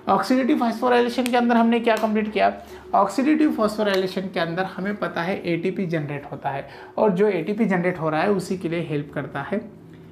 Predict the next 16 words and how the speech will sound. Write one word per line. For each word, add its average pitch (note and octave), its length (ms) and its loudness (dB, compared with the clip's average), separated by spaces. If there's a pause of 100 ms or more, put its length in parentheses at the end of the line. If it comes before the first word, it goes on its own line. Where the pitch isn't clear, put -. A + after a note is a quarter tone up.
(220)
एफ़ D#3 320 -6
वन A3+ 220 0 (760)
particle। C3 460 -4 (300)
जो B3+ 260 4
F B3+ 260 4
one D4+ 160 2
particle A#3+ 720 2 (1120)
माइटोकॉन्ड्रिया B3+ 760 4
के A#3+ 100 0
अंदर B3 180 4
प्रेजेंट A3+ 360 2
रहने G#3+ 180 4
वाला G#3 180 6
structure - 520 0
है, G3 140 4
लेकिन G#3+ 580 4